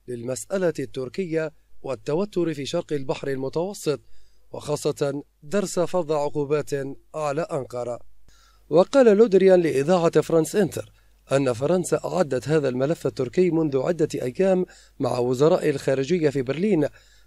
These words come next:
لإدراج أدوات الرد التي يمكن أن تستخدمها حيال تركيا. وبحسب موقع يوري نيوز، رفض وزير الخارجية الفرنسي تحديد طبيعة هذه العقوبات المحتملة،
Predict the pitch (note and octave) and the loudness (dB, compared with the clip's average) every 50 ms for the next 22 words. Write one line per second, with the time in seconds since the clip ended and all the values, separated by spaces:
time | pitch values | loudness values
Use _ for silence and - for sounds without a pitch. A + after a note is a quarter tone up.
0 | _ - - - - B2 B2 D3 E3+ F3+ E3 C3+ D#3+ - - C3 B2+ C3+ C#3+ E3 | _ -10 -8 -6 -6 -4 -2 0 2 2 2 0 -2 -2 -4 -4 -2 0 0 0
1 | F3+ F3 - D3+ C3 A#2+ D3 E3+ D3+ E3 E3 D3+ D3 C3+ C#3 B2+ C3 D3+ E3+ E3 | 0 0 0 0 0 0 0 0 2 0 2 2 0 -2 -2 0 0 0 0 0
2 | - F3 E3 D#3 C#3 C#3 B2+ C#3 C3 - - C3+ B2 G#2+ C#3 D3 D#3 D3 C#3 C3+ | -2 -2 -2 0 -2 -2 -2 -4 -6 -4 -4 -6 -6 -4 -2 0 0 2 2 2
3 | C#3 C3+ C3 A#2+ - - - - - - _ - - - D3+ A#2+ A2 A2+ C#3 E3+ | 0 0 -2 -4 -8 -16 -20 -20 -20 -20 _ -14 -6 -6 -4 -2 -2 0 2 2
4 | G#3+ G#3 F3 C3 A2 G#2 - B2 A#2+ - - - - _ _ _ _ _ _ _ | 2 4 2 0 0 -2 -6 -8 -8 -8 -10 -18 -20 _ _ _ _ _ _ _
5 | _ _ _ _ _ - D3 D#3+ F3 E3 F#3+ F#3+ - - B3 - A#3 F#3+ E3+ D3+ | _ _ _ _ _ 2 6 6 8 8 6 4 4 0 0 2 4 4 4 6
6 | C#3+ D#3 F3 - F3+ E3 D#3 D#3 D#3+ D#3 D3 C#3+ C#3 C#3+ C#3+ D3+ E3 F#3 F#3 E3 | 6 4 4 4 4 2 4 4 2 4 2 2 0 2 2 4 4 2 2 0
7 | G3+ - F#3+ F3+ F#3 E3 E3 D3+ B2+ - - B2 B2 C3 E3 E3+ D#3 D3+ C#3+ - | -2 0 2 2 2 4 2 2 0 0 -4 -4 0 2 4 4 6 4 4 2
8 | - C#3+ C3 C3 C3+ - F3+ F3 E3+ E3+ D#3 - - F3+ F#3+ F#3 E3 - - - | 0 0 0 0 0 0 2 2 2 2 0 0 0 0 2 0 0 -2 -6 -8
9 | G#2+ - - G#2+ - B2+ B2+ C3 E3+ D#3+ C#3+ C#3 - C#3 C3 C#3 E3+ E3+ C#3+ D3 | -8 -12 -10 -8 -6 -6 -2 0 0 2 2 0 0 0 0 2 2 2 2 0
10 | C3 - C#3+ C3+ E3 F#3+ G3+ F3 F#3+ E3+ F3 D#3 C#3 C#3+ - - D3+ D3+ F#3 - | -2 -2 -2 -2 0 0 2 2 2 0 0 -2 -4 -4 -4 -4 -2 0 0 0
11 | - D3+ C#3 D3 - - - G3 E3+ C3+ A#2+ G#2+ | 0 0 -2 -2 -2 0 2 2 2 2 0 -4